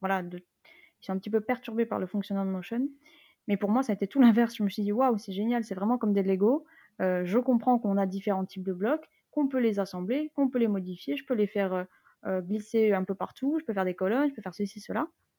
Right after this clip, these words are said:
Et, euh, et en fait, littéralement, à partir du moment où j'ai créé mon compte, euh, ce jour-là, j'y ai passé deux heures d'affilée après avoir créé le compte. Donc, euh, c'est que, <laughs> euh, au moment de l'onboarding pur, j'ai, je l'ai pas lâché, quoi. Et, euh, et après ces deux heures-là,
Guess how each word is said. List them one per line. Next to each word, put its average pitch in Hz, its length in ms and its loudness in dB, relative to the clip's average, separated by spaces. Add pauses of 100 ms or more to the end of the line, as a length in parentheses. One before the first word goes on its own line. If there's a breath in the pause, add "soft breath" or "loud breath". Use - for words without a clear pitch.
(760)
Et, 247 260 2
euh, 185 400 2
et 202 80 0
en 185 60 0
fait, 247 220 -4
littéralement, 214 560 2
à 185 80 0
partir 208 260 -2
du 208 80 -2
moment 226 260 2
où 220 60 0
j'ai 196 100 0
créé 208 180 -2
mon 202 200 2
compte, 214 340 -4 (440 soft breath)
euh, 175 580 -2 (220)
ce 202 240 -6
jour-là, 196 460 0
j'y 202 180 -2
ai 202 60 0
passé 202 260 -2
deux 262 220 0
heures 269 80 2
d'affilée 220 440 -2 (160)
après 208 220 -2
avoir 202 160 0
créé 190 160 -6
le 185 60 -8
compte. 269 300 -4
Donc, 185 200 -6
euh, 170 100 -4
c'est 185 220 -8
que, 190 220 -2
<laughs> - 520 -8
euh, - 80 -2 (280)
au 240 100 6
moment 285 300 10
de 277 60 12
l'onboarding 254 540 8
pur, 269 280 2
j'ai, 185 300 -2
je 175 60 -4
l'ai 190 80 2
pas 269 160 2
lâché, 240 340 0
quoi. 277 140 -4 (460 loud breath)
Et, 202 300 4
euh, 185 260 -2 (140)
et 202 80 -2
après 208 260 0
ces 247 140 0
deux 202 200 2
heures-là, 208 380 2